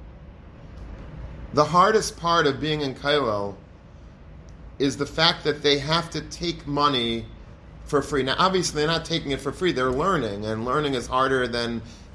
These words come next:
practically anything else. But the perception that it's tzedakah money, that they're living from the public funds to learn Torah, is the most greatest of all sacrifices that they make for Torah.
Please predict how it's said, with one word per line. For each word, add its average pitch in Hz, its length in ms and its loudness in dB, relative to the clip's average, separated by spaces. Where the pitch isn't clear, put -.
practically 135 560 0
anything 135 400 0
else. 117 340 4
But - 380 0
the 156 80 2
perception 156 1080 0
that 139 200 4
it's - 280 -2
tzedakah 170 560 4
money, 123 280 4
that 117 180 -2
they're 143 100 2
living 156 640 2
from 151 540 4
the 135 100 -4
public 147 560 2
funds 107 800 0
to 151 120 0
learn 156 380 4
Torah, 139 640 4
is 143 160 0
the 151 80 0
most 147 480 2
greatest 185 720 4
of 139 120 -2
all 160 260 4
sacrifices 139 920 0
that 135 180 -2
they 139 100 0
make 147 280 0
for 139 120 0
Torah. 123 420 0